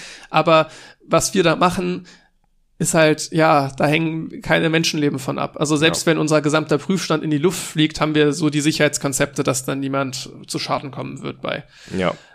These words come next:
Speaker 1: Und, äh, insofern kann man da sagen, ja,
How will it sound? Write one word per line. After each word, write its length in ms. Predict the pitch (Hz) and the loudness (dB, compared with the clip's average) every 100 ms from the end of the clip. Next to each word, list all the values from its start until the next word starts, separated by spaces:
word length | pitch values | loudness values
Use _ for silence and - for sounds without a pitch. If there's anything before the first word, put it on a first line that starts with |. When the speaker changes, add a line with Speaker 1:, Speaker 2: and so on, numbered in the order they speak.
| _ | _
Speaker 1:
Und, 280 | - 139 135 | -6 -4 -2
äh, 340 | 139 135 139 135 - | 0 2 0 -4 -6
insofern 440 | 147 151 160 160 | 0 0 2 0
kann 120 | 156 156 | 0 0
man 140 | 156 | 4
da 140 | 151 147 | 4 4
sagen, 340 | 151 147 151 | 2 2 0
ja, 440 | 131 135 160 175 | 2 4 4 2